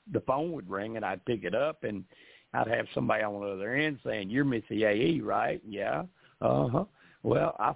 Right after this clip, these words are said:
followed you for years and, and I'm in the cast and I just wanted to tell you this and this and this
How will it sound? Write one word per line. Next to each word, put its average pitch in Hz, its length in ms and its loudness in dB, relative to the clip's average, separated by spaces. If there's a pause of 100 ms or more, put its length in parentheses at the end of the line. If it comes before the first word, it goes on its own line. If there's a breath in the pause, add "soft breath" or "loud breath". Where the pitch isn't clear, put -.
followed 120 380 0
you 139 280 0
for - 80 -4
years 147 540 0
and, 113 180 -8 (380 soft breath)
and 127 260 -2
I'm 151 240 -4
in 143 100 -8
the 120 100 -10
cast 170 480 -2
and 117 300 -6
I 131 140 -2
just 208 220 -8
wanted 131 320 -4
to 151 60 0
tell 156 100 2
you 139 160 -4
this 120 320 -2
and 107 140 -6
this 123 320 -2
and - 120 -10
this 147 260 0